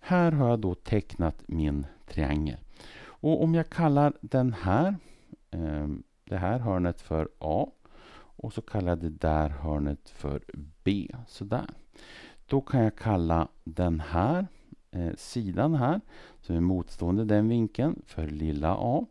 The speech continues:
Den här sidan som är motstående den sidan kallar jag för lilla b. Och den här sidan då, som är hypotenusan, den kallar jag för c. Och den är lika med fem. Det är den sträckan.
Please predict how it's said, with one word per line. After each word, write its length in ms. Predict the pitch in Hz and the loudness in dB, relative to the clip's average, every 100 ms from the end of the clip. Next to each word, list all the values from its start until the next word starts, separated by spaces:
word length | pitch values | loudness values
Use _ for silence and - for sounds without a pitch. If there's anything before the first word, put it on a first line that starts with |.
| _ - - - - - - - | _ -20 -20 -20 -20 -20 -20 -16
Den 340 | - 95 90 | -2 2 2
här 460 | 82 85 87 156 - - | 0 2 2 2 0 -8
sidan 560 | - - 165 131 139 | -10 -2 0 2 2
som 140 | - 110 | 2 4
är 120 | 101 | 4
motstående 720 | 98 90 82 - 82 80 78 | 4 2 -2 -4 -2 0 -2
den 320 | 80 78 107 | 0 2 2
sidan 440 | 139 165 143 160 170 | 0 -2 0 0 -2
kallar 280 | - 85 | -4 -2
jag 120 | 76 73 | -2 -2
för 140 | 82 | -6
lilla 360 | 78 80 78 78 | -2 -2 -2 -2
b. 380 | 80 92 165 214 - - - - | 0 0 0 -4 -10 -20 -20 -16
Och 180 | - 135 | -4 0
den 280 | 147 143 120 - | 4 4 2 -2
här 420 | - 101 98 92 - | 2 4 4 2 -2
sidan 480 | - - 92 80 80 | -14 -8 -6 0 0
då, 120 | 80 | 0
som 180 | 78 80 | -2 -2
är 40 | |
hypotenusan, 760 | 78 82 85 - 85 85 73 73 | 0 -2 -4 -2 0 0 -2 -8
den 120 | - 76 | -8 -14
kallar 220 | - 67 | -10 -12
jag 100 | - | -10
för 120 | - | -14
c. 380 | - - 123 185 _ - - - - | -12 -6 -4 -4 _ -20 -20 -20 -14
Och 140 | - 143 | -6 2
den 240 | 139 127 | 4 4
är 80 | 123 | 2
lika 420 | 113 92 - 80 | 0 -2 -2 -2
med 320 | 78 73 69 | 0 -2 -4
fem. 580 | - - - 80 76 69 | -8 -12 -4 0 0 -2
Det 180 | - 82 | -4 -4
är 100 | 78 73 | -4 -4
den 360 | - 73 71 82 | -6 -4 -2 -4
sträckan. 500 | - 69 - - | -4 -8 -8 -12